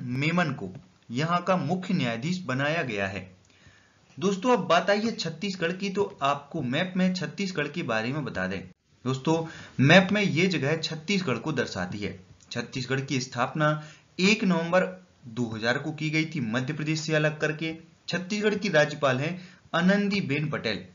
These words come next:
छत्तीसगढ़ की मुख्यमंत्री हैं भूपेश बघेल और छत्तीसगढ़ की राजधानी है रायपुर। तो दोस्तों, इतना आपको छत्तीसगढ़ के बारे में याद रखना है।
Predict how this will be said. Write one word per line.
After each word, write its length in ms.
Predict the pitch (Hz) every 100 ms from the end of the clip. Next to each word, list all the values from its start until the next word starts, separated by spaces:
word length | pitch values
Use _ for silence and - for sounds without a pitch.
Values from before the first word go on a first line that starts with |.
| _ _ -
छत्तीसगढ़ 500 | 127 - 135 127 135
की 120 | 127
मुख्यमंत्री 560 | 113 113 120 120 123 151
हैं 260 | 143 143 139 - - 107
भूपेश 480 | 127 151 170 180 -
बघेल 460 | 107 113 156 160 160 - - _
और 160 | 165 165
छत्तीसगढ़ 480 | 165 165 208 202 202
की 140 | 196
राजधानी 540 | 147 135 123 120 117 127
है 140 | 180 190 - -
रायपुर। 580 | 101 104 98 120 - - _ -
तो 60 | 104
दोस्तों, 440 | 117 151 - 170 170 - - -
इतना 320 | 180 190 196
आपको 520 | 196 - 117 - - 185
छत्तीसगढ़ 640 | - 151 - 190 180 151
के 140 | 151 131
बारे 260 | 104 117 156
में 320 | 143 156 - - 110
याद 420 | 110 143 170 165
रखना 300 | 113 - 110
है। 140 | 107